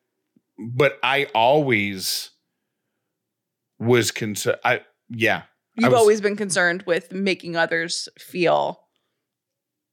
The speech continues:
Speaker 1: I've always, na-, I see that it's even more selfish than that. I think it's a concern. I think it's a selfish concern to make myself feel accepted. Like, it's an, I think,
Speaker 2: Hmm.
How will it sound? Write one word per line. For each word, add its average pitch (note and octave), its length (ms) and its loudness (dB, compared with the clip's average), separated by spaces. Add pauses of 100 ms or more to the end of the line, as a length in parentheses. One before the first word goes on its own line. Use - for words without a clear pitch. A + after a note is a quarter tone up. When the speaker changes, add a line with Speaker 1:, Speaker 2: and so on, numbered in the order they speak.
(180)
Speaker 1:
I've D3 240 2
always, C#3+ 640 2
na-, D#3 180 0
I D3 180 -2
see D3+ 400 2
that C3 380 -2 (360)
it's B2+ 180 0
even D3+ 180 2
more C#3 200 0
selfish C#3+ 480 0
than G2 100 -6
that. F2+ 280 -8 (680)
I B2 80 0
think B2+ 240 0
it's C#3+ 200 -2
a B2+ 80 -4
concern. A#2 480 -2
I A#2 100 -2
think B2 160 -4
it's B2+ 140 -6
a A2 80 -4
selfish A#2 440 -2
concern G#2+ 420 -4
to A2 100 -8
make G2+ 200 -4
myself G2+ 600 -4
feel F#2+ 480 -2 (1000)
accepted. - 580 -4 (120)
Like, G2 340 -2
it's G2+ 180 -8
an, F#2 160 -6 (100)
I G#2 60 -2
think, G2 440 -12 (320)
Speaker 2:
Hmm. G#4 120 -8